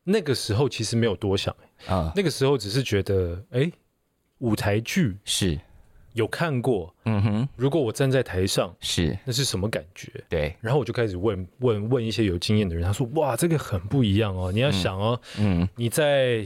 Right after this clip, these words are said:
Speaker 1: 剧院里面，这是五百个位置，
Speaker 2: 嗯。
Speaker 1: 那如果用你们影视来看的话，
Speaker 2: 是。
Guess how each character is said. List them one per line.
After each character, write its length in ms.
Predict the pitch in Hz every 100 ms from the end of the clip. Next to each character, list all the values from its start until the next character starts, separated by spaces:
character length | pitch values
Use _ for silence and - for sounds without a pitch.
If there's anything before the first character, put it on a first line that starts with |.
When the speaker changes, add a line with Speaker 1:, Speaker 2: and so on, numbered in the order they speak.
| -
Speaker 1:
剧 220 | - 156
院 120 | 139 117
里 100 | 95
面， 160 | 117
这 100 | 117
是 100 | 120
五 160 | 120 123
百 180 | 110 87
个 80 |
位 240 | 101 113 87
置， 220 | - - -
Speaker 2:
嗯。 200 | 107 101
Speaker 1:
那 260 | 160 139 - _ -
如 180 | 131 160
果 180 | 180 117
用 460 | 147 139 117 101 - -
你 100 | 107
们 140 | 113
影 200 | 120 95
视 240 | 90 - 143
来 180 | 95 101
看 240 | 135 98
的 100 | 90
话， 120 | 107
Speaker 2:
是。 320 | 95 98 80